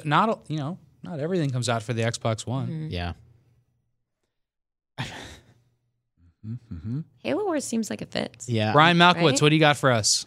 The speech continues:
Speaker 3: And I'm also
Speaker 2: Yeah.
Speaker 3: trying to come up with, we got two
Speaker 2: Yeah, we,
Speaker 3: questions
Speaker 2: we need to
Speaker 3: left.
Speaker 2: phone, we need to phone it in.
Speaker 4: <laughs> All right.
Speaker 3: We got two questions
Speaker 1: Are you
Speaker 3: left.
Speaker 1: sure? <laughs>
Speaker 3: I want one
Speaker 1: Please
Speaker 3: that
Speaker 1: help.
Speaker 3: helps us narrow in on Halo Wars two, and then the last one has to
Speaker 2: Mm-hmm.
Speaker 3: be the game.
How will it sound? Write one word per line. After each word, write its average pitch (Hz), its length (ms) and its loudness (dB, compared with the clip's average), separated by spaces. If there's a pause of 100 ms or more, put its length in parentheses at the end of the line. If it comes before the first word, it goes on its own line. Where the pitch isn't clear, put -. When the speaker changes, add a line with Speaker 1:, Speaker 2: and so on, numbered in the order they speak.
(160)
Speaker 3:
And 139 100 2
I'm 139 80 2
also 160 180 4
Speaker 2:
Yeah. 233 80 6
Speaker 3:
trying 156 140 2
to 139 80 0
come 139 140 0
up 127 100 -2
with, 127 140 -2
we 131 60 0
got 123 160 0
two 165 120 4
Speaker 2:
Yeah, 202 80 6
we, 190 40 6
Speaker 3:
questions 202 260 2
Speaker 2:
we 208 80 2
need 208 60 2
to 208 60 2
Speaker 3:
left. - 140 -2
Speaker 2:
phone, 180 380 2
we 185 100 -2
need 185 100 0
to 175 60 0
phone 170 240 -2
it 160 100 -2
in. 156 200 -4 (1300)
Speaker 4:
<laughs> - 60 -12 (1080)
All 233 40 6 (120)
right. 85 200 -2 (280)
Speaker 3:
We 143 80 2
got 151 200 2
two 190 180 4
questions 180 220 4
Speaker 1:
Are 147 60 6
you 151 80 6 (100)
Speaker 3:
left. 123 220 0 (260)
Speaker 1:
sure? 226 160 4 (120)
<laughs> - 100 -10
Speaker 3:
I 147 80 2
want 160 280 4
one 156 360 6
Speaker 1:
Please 240 220 6
Speaker 3:
that 220 60 4
Speaker 1:
help. 220 320 4
Speaker 3:
helps - 420 0
us 147 240 2
narrow 127 360 0
in 120 120 0
on 117 120 0
Halo 117 300 -2
Wars 110 320 -2
two, 107 300 -2
and 101 80 -8
then 101 100 -8
the 101 60 -6
last 101 260 -6
one 180 160 -4
has 170 140 -2
to 156 60 -6
Speaker 2:
Mm-hmm. 160 40 -10
Speaker 3:
be 90 80 -10
the 85 100 -12
game. - 300 -14